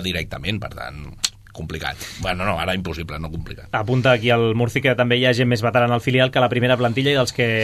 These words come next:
Speaker 2: volem, <laughs> i dels que volem portar. Bé, doncs això, que tres minuts i mig per acabar el programa, per tant,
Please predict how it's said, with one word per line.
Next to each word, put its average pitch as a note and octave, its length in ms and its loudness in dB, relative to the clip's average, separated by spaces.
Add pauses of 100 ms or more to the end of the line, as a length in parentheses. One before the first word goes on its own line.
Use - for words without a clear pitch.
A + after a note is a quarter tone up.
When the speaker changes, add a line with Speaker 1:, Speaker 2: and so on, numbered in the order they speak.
(120)
Speaker 2:
volem, A2+ 360 2 (240)
<laughs> - 240 -6
i B2 80 2
dels B2+ 160 0
que C#3+ 100 2
volem B2 220 4
portar. G#2+ 320 -2 (1040)
Bé, G3 160 6
doncs A3 160 0
això, F3+ 220 0 (100)
que D#3+ 160 4 (800)
tres D#3 160 -2
minuts F#3 240 2
i D#3 80 2
mig D#3 80 -2
per D3 140 2
acabar C#3 180 4
el B2 80 2
programa, D3 320 2
per B2 160 0
tant, C#3+ 160 0